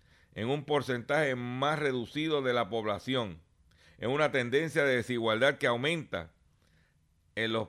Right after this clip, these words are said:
pronósticos, y los pronósticos se encaminan a su-, a surge-, sugerir que la brecha será más amplia en un futuro m-, no muy lejano.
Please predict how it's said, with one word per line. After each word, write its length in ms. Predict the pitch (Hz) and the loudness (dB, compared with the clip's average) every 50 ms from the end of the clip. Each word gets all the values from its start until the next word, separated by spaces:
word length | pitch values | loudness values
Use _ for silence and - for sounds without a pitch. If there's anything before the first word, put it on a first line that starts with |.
| - _ - | -8 _ -6
pronósticos, 960 | - 123 123 123 139 156 165 165 - 160 151 143 165 151 151 143 - - - - | -2 0 2 2 2 0 0 0 -2 -4 -2 0 2 0 0 0 -4 -12 -12 -6
y 80 | 131 135 | -2 0
los 140 | 131 123 123 | 0 0 0
pronósticos 520 | 117 120 117 127 151 165 151 - 151 143 | 0 -2 0 0 -2 -4 -2 -2 -2 0
se 80 | 131 151 | 0 -2
encaminan 600 | 139 123 - 131 123 123 139 156 160 147 135 123 | -2 -2 -2 -2 -2 -2 -2 -2 -2 -2 -2 -2
a 80 | 117 104 | -4 -4
su-, 100 | - 120 | -4 -6
a 380 | 110 110 - - 120 120 120 113 | -6 -6 -8 -10 -8 -6 -6 -4
surge-, 500 | 113 123 113 104 107 113 113 113 110 - _ - | -4 -4 -4 -2 -2 -2 -2 -2 -4 -6 _ -18
sugerir 640 | - - 131 123 113 110 113 143 160 147 110 90 - - _ _ _ _ _ _ _ _ _ _ _ _ _ | -12 -6 -2 0 2 2 2 2 0 -2 -4 -6 -10 -18 _ _ _ _ _ _ _ _ _ _ _ _ _
que 120 | - 117 120 | 0 2 4
la 120 | 123 120 | 4 4
brecha 300 | 117 127 147 143 170 147 | 4 4 2 2 2 2
será 220 | 120 139 131 139 139 | 2 4 4 2 2
más 200 | 143 139 127 127 | 2 2 2 4
amplia 500 | 147 151 147 101 - 117 107 98 95 - _ _ _ _ _ _ _ _ _ _ _ _ - | 4 2 2 0 -2 -2 -2 -2 -4 -8 _ _ _ _ _ _ _ _ _ _ _ _ -8
en 120 | 98 107 123 | -4 -2 -2
un 140 | 127 127 | -2 -2
futuro 580 | 127 127 135 107 92 143 143 139 131 - - _ _ | -4 -6 -6 -4 -2 0 0 0 0 0 -4 _ _
m-, 240 | - 110 117 123 - | -10 -8 -8 -8 -10
no 220 | - 113 127 131 131 | -6 -2 -2 0 0
muy 260 | 127 127 127 127 127 | 0 0 -2 0 0
lejano. 580 | 123 123 113 101 90 92 90 90 85 80 78 | 2 2 2 2 0 -2 -2 -2 -4 -8 -10